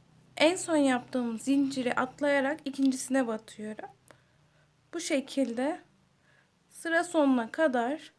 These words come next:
otuz altı tane sık iğne yapacağız zincirin üstüne.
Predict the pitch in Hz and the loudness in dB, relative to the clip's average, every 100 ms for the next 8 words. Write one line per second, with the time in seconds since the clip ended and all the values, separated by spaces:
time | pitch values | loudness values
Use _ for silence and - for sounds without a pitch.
0 | _ _ _ _ _ _ _ _ - 285 | _ _ _ _ _ _ _ _ -8 -6
1 | 302 311 302 302 - - 277 226 220 269 | 0 4 4 4 -2 -4 -2 0 -2 -4
2 | 294 - _ - - 294 - 233 208 202 | -6 -12 _ -14 -8 -8 -4 -6 -4 -6
3 | 196 - 233 294 - - _ _ _ _ | -10 -12 -8 -8 -10 -16 _ _ _ _
4 | - 226 247 220 233 277 277 254 - - | -12 -4 -2 0 2 2 0 -4 -6 -10
5 | 214 220 320 | -8 -8 -10